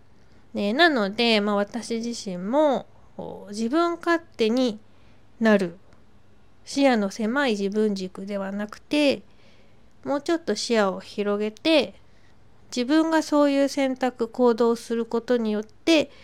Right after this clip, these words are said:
どんな豊かさが循環していくのかなっていうところを、もっともっと考えていきたいなってえー、感じています。それで最近、あの、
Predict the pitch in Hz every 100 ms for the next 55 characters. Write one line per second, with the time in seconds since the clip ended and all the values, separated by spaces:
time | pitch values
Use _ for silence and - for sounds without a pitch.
0 | - - - - - 330 370 320 262 277
1 | 254 202 202 220 233 214 214 220 277 226
2 | 214 214 214 220 214 214 226 214 220 208
3 | 202 208 247 285 294 294 - - - -
4 | - - - - - 240 226 226 214 214
5 | 214 220 220 214 262 269 214 - 226 226
6 | - 196 208 208 208 214 208 208 208 190
7 | - - - 202 190 233 277 - 170 -
8 | - - - - 190 185 180 180 180 -
9 | 208 196 190 196 - - 196 190 190 185
10 | - - - - - - - - - -
11 | - - 277 277 302 339 277 190 277 277
12 | 277 285 285 320 277 - - - - -
13 | - 208 202 202 202 196 196 202